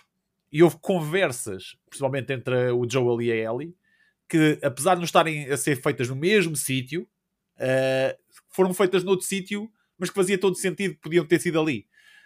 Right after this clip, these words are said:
Eh, principalmente, eh, notas mais isso quando são aquelas conversas que ela tem durante gameplay. Estás a ver? Por exemplo, ela, ela, eh,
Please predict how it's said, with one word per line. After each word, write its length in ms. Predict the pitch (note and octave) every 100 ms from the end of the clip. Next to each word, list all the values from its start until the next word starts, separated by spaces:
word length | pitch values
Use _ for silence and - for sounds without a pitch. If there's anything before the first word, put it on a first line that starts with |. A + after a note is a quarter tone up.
| _
Eh, 240 | D#3 D3+ D3+
principalmente, 720 | F3 G#3 G#3+ G3+ D3+ A#2+ B2 -
eh, 360 | C#3+ C3+ C3 C3+
notas 380 | C#3+ F3 F#3 E3
mais 280 | F3 F3 D3
isso 220 | F3+ -
quando 160 | F#3 D#3+
são 140 | F3+
aquelas 340 | E3+ - F3 E3+
conversas 400 | F#3 D#3 C3 B2+
que 120 | E3
ela 240 | E3 E3
tem 400 | - E3+ F3+ G3 _ -
durante 320 | D#3 F#3+ F3
gameplay. 520 | F#3 F3+ F3 C3+ B2 _ _ _ _
Estás 180 | _ A2+
a 40 | A2+
ver? 220 | C3+ D3+ _ _ - - _ _ _ _ _ _ _ _ _
Por 80 | -
exemplo, 460 | C#3 E3 C#3 A#2 G#2+
ela, 420 | C#3+ D3 D#3 D3+ -
ela, 340 | D#3+ E3 D#3+
eh, 580 | D3 D#3+ D3 C#3+ C3+ C3